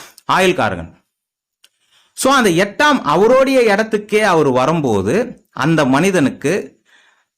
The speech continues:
போன ஜென்மத்துல செய்த கர்மா, நிகழ்காலத்துல செய்த கர்மா, நிறைய கஷ்டங்கள், முடக்கம்,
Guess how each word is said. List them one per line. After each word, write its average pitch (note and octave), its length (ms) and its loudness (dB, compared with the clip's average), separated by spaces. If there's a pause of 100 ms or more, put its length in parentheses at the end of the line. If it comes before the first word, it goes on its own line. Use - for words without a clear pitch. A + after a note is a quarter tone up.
(160)
போன F3+ 300 2
ஜென்மத்துல F3 440 0
செய்த C3 320 0
கர்மா, C3 600 -2
நிகழ்காலத்துல D#3 840 0
செய்த B2 340 0
கர்மா, B2+ 540 -2 (220)
நிறைய D#3 420 0
கஷ்டங்கள், D#3+ 920 -2 (720)
முடக்கம், D#3 760 0